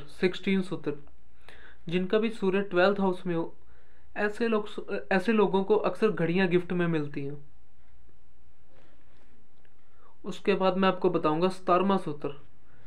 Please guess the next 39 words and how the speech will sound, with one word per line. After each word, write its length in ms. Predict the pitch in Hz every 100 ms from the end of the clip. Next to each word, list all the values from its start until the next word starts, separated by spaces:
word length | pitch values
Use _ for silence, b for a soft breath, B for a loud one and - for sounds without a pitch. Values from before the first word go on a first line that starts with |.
| b b 156
जिनका 400 | 170 196 202 233
भी 140 | 240
चंद्रमा 460 | - 185 180 208 214
second 420 | - 175 170 202
house 280 | 190 175 170
में 80 | 147
हो, 160 | 143 - -
ऐसे 280 | 160 185 226
लोगों 320 | 214 180 180 185
का 360 | 196 196 196 175
जन्म 300 | 156 165 185
अक्सर 440 | - 185 180 214 214 214 B B B B -
ground 280 | 170 196 196
floor 240 | 208 202
से 120 | 202
ऊपर 220 | 196 180 175
होता 240 | 165 147
है, 120 | 143
या 120 | 156 165
तो 100 | 185
first 340 | 190 185 -
floor 240 | 214 208 202
पे 60 | 208
होगा 300 | 196 185 196 - B -
या 100 | 175
second 400 | 175 165 165 165
पे 60 | 156
होगा। 280 | 151 147 143 B B B 202
इन 100 | 196
लोगों 280 | 196 185 190
का 140 | 202
जन्म 320 | 175 175 185
कभी 260 | 180 175 185
भी 80 | 180
ground 280 | 170 170 165
floor 180 | 170 165
पे 120 | 165
नहीं 200 | 156 151
होगा। 300 | 147 -